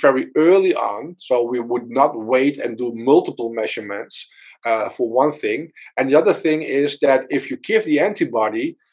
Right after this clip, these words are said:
we have an acute increase of the bio-A D M level, and this increase, we try to relate this to the beneficial effect,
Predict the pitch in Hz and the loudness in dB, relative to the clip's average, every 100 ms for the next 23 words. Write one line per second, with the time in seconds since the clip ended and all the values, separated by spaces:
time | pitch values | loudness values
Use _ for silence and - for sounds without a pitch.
0 | _ 110 131 147 131 - - - 196 208 | _ -4 0 0 0 -8 -10 -6 -4 -4
1 | - - 185 196 - 165 156 160 - - | -4 0 0 0 -6 -2 0 0 -4 -10
2 | _ - 139 139 - 123 107 131 135 123 | _ 0 2 2 -2 -4 0 4 4 2
3 | 135 123 165 196 147 127 135 139 170 - | 0 2 2 4 2 2 0 -2 -4 -10
4 | - - 123 147 202 - 175 220 - 196 | -20 -8 0 2 2 0 0 0 -4 -4
5 | 202 202 - _ _ - 127 - 165 170 | -2 -4 -8 _ _ -10 -2 4 4 4
6 | 151 - - 127 139 135 156 196 175 151 | -2 -6 -8 0 2 4 2 2 0 -4
7 | 147 - 127 120 127 123 - 180 185 170 | -4 -6 -4 2 2 2 0 0 2 -2
8 | 165 156 165 156 165 | -2 0 2 2 0